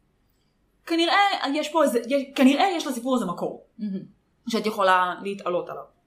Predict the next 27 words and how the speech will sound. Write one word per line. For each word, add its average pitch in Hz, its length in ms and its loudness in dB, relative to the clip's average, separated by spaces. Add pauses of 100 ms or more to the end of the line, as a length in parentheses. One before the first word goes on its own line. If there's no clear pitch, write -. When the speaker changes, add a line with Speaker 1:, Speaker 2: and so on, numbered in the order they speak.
(340)
Speaker 1:
ועכשיו 277 260 -10
אני 339 80 -4
רוצה 247 220 -10
לעבור 226 600 -8
במעבר 208 360 -10
אחד 247 240 -10 (420)
למה 233 200 -2
הז'אנרים 233 680 -2 (880)
שיש 214 420 -2
Speaker 2:
אוקיי. 180 140 -6
Speaker 1:
לנו. 143 100 -8 (460)
יש - 240 -14
הרי, 170 420 -6 (340)
כמו 220 220 -4
בכל 202 300 -2
דבר, 247 300 0 (120)
יש 190 180 -10
ז'אנרים. 175 500 -6 (640)
ואנחנו 226 400 -2
נתחיל 233 240 -4
מהז'אנר 190 1600 -6 (640)
שכמובן 196 480 -8
כולנו 190 280 -6
הכי 190 200 -12
אוהבים. 180 500 -8 (380)
Speaker 2:
והוא? 180 340 -12 (360)
Speaker 1:
מעשיות. 214 680 -14